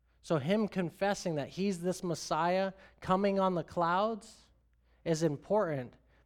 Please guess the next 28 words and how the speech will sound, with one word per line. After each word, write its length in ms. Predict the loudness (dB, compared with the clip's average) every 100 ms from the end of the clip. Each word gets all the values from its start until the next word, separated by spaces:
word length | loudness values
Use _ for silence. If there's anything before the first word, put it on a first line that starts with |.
| -6
because 340 | -2 0 0
he's 220 | -2 -2
the 140 | -2 -6
promised 800 | -4 2 4 4 0 -2 -6 -16 -20 -4
one. 580 | 2 4 4 0 -4 -12 _ _
And 160 | 0 2
if 140 | 2
we 180 | 4 4
can 440 | 6 6 6 4 0
look 280 | 2 4 4
at 440 | 2 2 -6 -4
Daniel 380 | 2 4 4 2
chapter 380 | 0 -2 -2 -8
seven. 400 | -4 -2 -4 -10 -18 _ -8
It's 160 | -6 4
gonna 120 | 4
be 120 | 6
on 100 | 6
the 60 | 4
screen, 520 | -2 -2 -2 0 -4 -10 -20 _
but 80 | 4
I 60 |
would 140 | 8 8
encourage 480 | 6 4 4 4 2
you, 80 |
look 300 | 0 2 2
at 180 | 2 0
it. 140 | -4